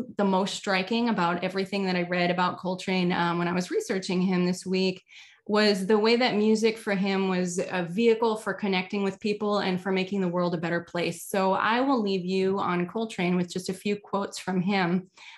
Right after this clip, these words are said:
Um, he said, this was in, I, I think, a letter to listeners in nineteen sixty-four, just a couple, couple years before he died. Um, he writes, "I humbly ask to be given the means and privilege to make others happy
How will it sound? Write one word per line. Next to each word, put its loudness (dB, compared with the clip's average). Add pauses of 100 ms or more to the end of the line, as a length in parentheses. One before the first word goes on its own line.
(140)
Um, 0
he 2
said, 0
this 0
was 0
in, 2
I, 2
I 0
think, 0
a 0
letter 2
to -2
listeners 0
in 2
nineteen 0
sixty-four, -4
just -4
a -14
couple, -2
couple -2
years 2
before -2
he 0
died. 2 (420)
Um, 4
he 4
writes, 2
"I 0
humbly 4
ask 0
to 0
be 0
given 4
the 2
means 2
and 0
privilege 0
to -2
make 0
others 0
happy -2